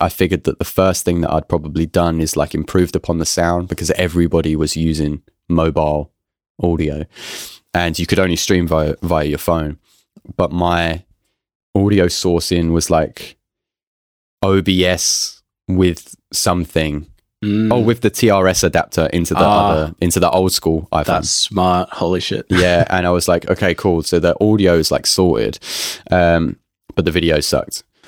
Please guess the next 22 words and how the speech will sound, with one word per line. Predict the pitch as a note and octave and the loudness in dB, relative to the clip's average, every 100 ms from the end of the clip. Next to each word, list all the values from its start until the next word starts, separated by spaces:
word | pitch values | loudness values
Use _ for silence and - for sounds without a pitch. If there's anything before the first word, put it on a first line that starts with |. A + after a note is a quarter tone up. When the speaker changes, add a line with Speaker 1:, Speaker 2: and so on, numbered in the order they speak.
| - | -12
Speaker 1:
So | - | 0
Speaker 2:
Yeah. | G2+ | 2
Speaker 1:
then | G2 | 4
I | |
was | F#2 F2 | 2 0
like, | - | -2
"How | - F#2 | 0 0
do | F#2+ | 2
I | F#2 E2 | 2 2
change | - E2+ E2 D2 - - | -2 -2 -2 -4 -10 -4
up | E2+ | -4
the | - | -2
video?" | D#2+ E2+ E2 D#2+ | -2 0 2 2
Well, | D#2+ D#2+ | 2 2
the, | D#2+ D#2+ - - | 0 -2 -4 -4
the | |
resolution | E2+ E2+ F2 E2 E2 - E2 | 0 0 0 0 0 -2 -2
is, | D#2+ D#2 | -4 -2
like, | D#2 D2+ | -2 -2
sixteen | - - - E2 | -6 -4 -2 0
by | D#2+ D#2 | 0 -2
nine, | D#2 D#2 D#2 D#2 | -2 -2 -2 -4